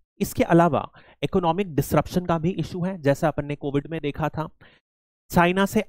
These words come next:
दूर जाने की, क्योंकि चाइना की एक आदत है, अपन ने देखा इंटरनल पॉलिटिक्स में कई सारी कंट्री में इंटरफेयर करता है। प्लस रिसेंटली एक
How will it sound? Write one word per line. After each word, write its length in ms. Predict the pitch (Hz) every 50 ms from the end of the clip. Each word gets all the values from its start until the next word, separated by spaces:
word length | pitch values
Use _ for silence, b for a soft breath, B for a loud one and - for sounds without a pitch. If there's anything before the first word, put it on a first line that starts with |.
| - _ _ -
दूर 420 | 143 127 - - 185 190 214 220 214
जाने 340 | 160 190 185 180 180 185 180
की, 160 | - 214 220
क्योंकि 280 | - - 185 175 - 196
चाइना 380 | - - 175 160 170 175 196 190
की 160 | - - 202 196 -
एक 200 | 185 - - - - - _ -
आदत 300 | 135 147 143 160 170 -
है, 80 | 185 175
अपन 180 | - - 170
ने 100 | 170 170
देखा 320 | 160 165 - - 170 175 - - -
इंटरनल 540 | 156 151 151 139 160 156 160 165 170 175 170 -
पॉलिटिक्स 720 | - 151 147 151 156 - 170 - - - - - - - - _ _ _ _ _ _ _ _ _ _ _ _ _ _ _ _ _ -
में 160 | 151 170 170 - -
कई 180 | - 165 180 190
सारी 280 | - - 170 160 165 170
कंट्री 360 | - 165 151 147 156 165 170
में 120 | 160 165 -
इंटरफेयर 500 | - 131 131 120 151 151 - 165 156 156
करता 340 | - 160 151 - - 156 151
है। 140 | 151 156 165 - _ _ _ _ _ _ _ _ _ _ _ _ _ _ _ _ _ _ _ _ _ _ _ _ _ -
प्लस 440 | 214 226 220 180 - - - - - b b b b _ _ _ _ _ _ -
रिसेंटली 720 | 139 120 - 165 180 - 226 214 208 - 202 208 220 214 - -
एक 240 | 180 196 196 -